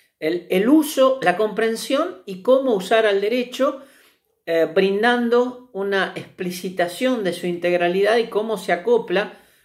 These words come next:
como cuota parte a distintas realidades de lo integral o lo holístico que es la materia ambiental,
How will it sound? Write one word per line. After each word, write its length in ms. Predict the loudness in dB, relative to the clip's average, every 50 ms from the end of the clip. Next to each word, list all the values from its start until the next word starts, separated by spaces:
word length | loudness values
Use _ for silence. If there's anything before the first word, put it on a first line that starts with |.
| _ _
como 280 | _ -6 -6 -6 -4 4
cuota 380 | 4 4 4 6 2 -2 0
parte 680 | 0 0 0 0 -2 -2 -2 -2 -2 -2 -4 -12 -20 _ _
a 120 | -2 -2
distintas 540 | -2 -2 -4 -6 -6 -6 -6 -6 -8 -6 -2
realidades 880 | -2 0 0 2 2 4 4 4 4 4 2 0 -2 -4 -6 -12 -16 _ _ _ _ _ _ _ _ _
de 340 | _ -20 -18 -4 0 0 2
lo 180 | 2 2 2 2
integral 760 | 0 0 -2 -2 0 0 2 2 2 4 2 2 0 -2 -4 -4
o 140 | 0 0 2
lo 140 | 2 2
holístico 640 | 0 0 -2 -4 -8 -12 _ -14 -8 -6 -6 -8 -6
que 260 | -6 -4 -2 -2 -2
es 300 | -4 -6 -10 -16 _ _ _
la 220 | -2 0 0 2
materia 460 | 0 -2 -2 -2 -2 -2 0 0 -2
ambiental, 680 | -2 -2 -4 -4 -4 -2 0 0 2 2 0 -4 -8 -14